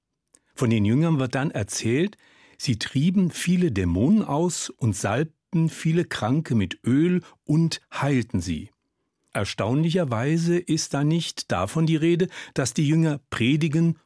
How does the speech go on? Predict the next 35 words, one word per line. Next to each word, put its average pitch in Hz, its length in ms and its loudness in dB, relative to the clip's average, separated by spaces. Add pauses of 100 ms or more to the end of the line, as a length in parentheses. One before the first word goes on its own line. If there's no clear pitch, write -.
(160)
und 131 240 -2
eine 123 180 2
Lehre 147 340 2
verkünden, 90 600 -2 (160)
sondern 196 720 2 (300)
sie 170 240 -2
tun 226 360 0
etwas. - 600 -6 (100)
Sie 127 200 -2
kümmern 208 360 4
sich 175 300 -2
um 117 100 0
die 95 140 0
Menschen, 160 580 0 (300)
sie 139 240 0
heilen 104 480 0
sie. 82 320 -8 (680)
Auf 123 160 -6
dieser 190 300 2
Linie 180 500 2
bewegt 127 400 0
sich - 220 -4
für 156 100 0
mich 151 280 0
auch 135 200 -4
Papst - 340 -6
Franziskus. 117 880 -4 (400)
Eindringlich 180 840 2
fordert 147 480 -2
er 143 120 0
die 139 140 0
europäischen 127 640 0
Länder 123 300 2
dazu 123 380 -4
auf, 120 320 -2